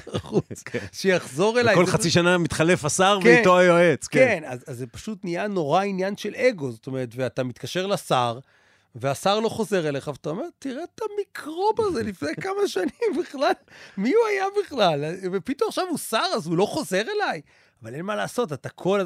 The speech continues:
Speaker 1: אתה כאילו נשאר במקום, לטוב ולרע. הם, הם לפעמים יורדים, הם לפעמים עולים, אתה נשאר במקום. ולמצוא בעצמך את החוסר אגו הזה,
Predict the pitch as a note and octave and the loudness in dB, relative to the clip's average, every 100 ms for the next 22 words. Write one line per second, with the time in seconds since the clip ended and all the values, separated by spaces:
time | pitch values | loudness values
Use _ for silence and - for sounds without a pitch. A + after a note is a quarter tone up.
0 | F3+ - G#3+ - B3 G3+ - G#3 A3 F3+ | -4 -6 -6 -4 -4 -4 -4 -2 -2 -2
1 | - E3 G3 D4+ _ _ _ D3 - A#3+ | -2 2 2 0 _ _ _ -8 0 0
2 | B3+ D4 C#4 A3 A2 _ E3+ A3 A3+ A#3+ | 2 0 2 2 0 _ -8 -4 -4 -4
3 | B3 A#3+ A3+ D#3+ G3 F#3+ E3 E3+ G3+ G3 | -4 -2 -2 -2 -6 -4 -6 -6 -6 -4
4 | E3 G3 D#3 D#3+ E3 F#3 F3 D3+ - F#3 | -4 -4 -6 -10 -6 -4 -4 -6 -2 0
5 | A#2 _ _ _ _ - A#2 C3+ C3+ C#3 | -2 _ _ _ _ -12 -8 -6 -8 -10
6 | C3 - A3 A#3 B3 - F#3 E3+ D#3 C#3+ | -12 -4 0 0 -2 -4 -8 -6 -6 -4
7 | D3 C3 - A#3 - A#3+ F3 G#3 D#3+ B2+ | -6 -4 0 0 0 -4 -4 -2 0 -2
8 | E2+ | -4